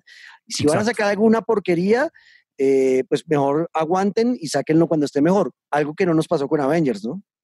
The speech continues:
Speaker 2: Eso le iba a decir, porque, mm, eh, aunque el juego es tremendo y seguimos ahí enganchados, pues hasta ellos mismos lo, lo aceptaron que el, el covid diecinueve no los había dejado desarrollar todo lo que querían.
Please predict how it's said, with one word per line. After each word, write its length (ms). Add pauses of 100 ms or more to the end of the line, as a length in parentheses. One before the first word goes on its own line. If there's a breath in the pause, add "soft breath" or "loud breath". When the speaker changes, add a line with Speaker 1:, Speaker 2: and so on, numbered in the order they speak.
(240)
Speaker 2:
Eso 220
le 80
iba 140
a 40
decir, 360
porque, 420
mm, 200 (100)
eh, 280
aunque 260
el 60
juego 220
es 100
tremendo 680
y 40
seguimos 380
ahí 220
enganchados, 760 (480 loud breath)
pues 460
hasta 300
ellos 140
mismos 240
lo, 160
lo 120
aceptaron 440
que 140
el, 140
el 320 (260)
covid 240
diecinueve 340
no 80
los 120
había 180
dejado 200
desarrollar 480
todo 160
lo 100
que 100
querían. 460